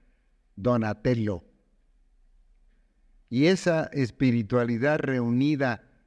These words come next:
al vigor de la expresión en las esculturas y en la pintura de Verrocchio son acaso las bases más hondas del arte de,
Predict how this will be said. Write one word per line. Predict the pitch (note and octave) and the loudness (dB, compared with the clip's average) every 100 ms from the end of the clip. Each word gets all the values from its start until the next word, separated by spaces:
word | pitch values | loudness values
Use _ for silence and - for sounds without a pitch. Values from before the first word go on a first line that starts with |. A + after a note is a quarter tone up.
| _ | _
al | - A#2+ A2+ | -6 -4 -4
vigor | G#2+ A2+ G#2+ C#3+ D3+ B2+ | -4 -4 0 0 0 0
de | B2+ | -2
la | A#2+ | -2
expresión | A2+ - A2 G#2+ - B2+ C#3 C3 G#2+ - _ _ _ _ _ _ | -4 -4 -4 -4 -2 -2 0 -2 -4 -10 _ _ _ _ _ _
en | A2+ A#2+ | -4 0
las | A#2+ G2+ | 0 0
esculturas | A2 - A2 G2+ - B2+ C#3 A#2+ G2+ - | -4 -4 -4 -4 -2 0 2 0 -2 -2
y | A2 | -2
en | G#2+ | 0
la | G#2+ | -2
pintura | G#2+ G2 F#2 C3 C3 G2+ - _ _ _ _ _ | -4 -4 -4 -2 -2 -2 -8 _ _ _ _ _
de | G#2+ C3+ | -2 0
Verrocchio | C3+ B2 - B2+ C#3+ - C#3+ C3 _ _ - _ _ _ _ _ _ _ _ _ _ _ _ _ _ - | 2 -2 0 0 0 -2 -4 -6 _ _ -20 _ _ _ _ _ _ _ _ _ _ _ _ _ _ -2
son | D#3+ F3 | 2 2
acaso | D#3+ E3+ E3+ E3 | 2 0 0 0
las | C3 A#2 | 0 0
bases | A2+ D#3+ D#3 C#3 | 0 0 0 -2
más | C3 C#3+ A#2+ | 0 0 -2
hondas | D3 D#3 D3 D3 A2+ | -2 -2 -2 -2 -2
del | G#2+ G#2+ | -2 0
arte | B2 C#3 - C3 | 0 -2 -2 -4
de, | A#2 | -4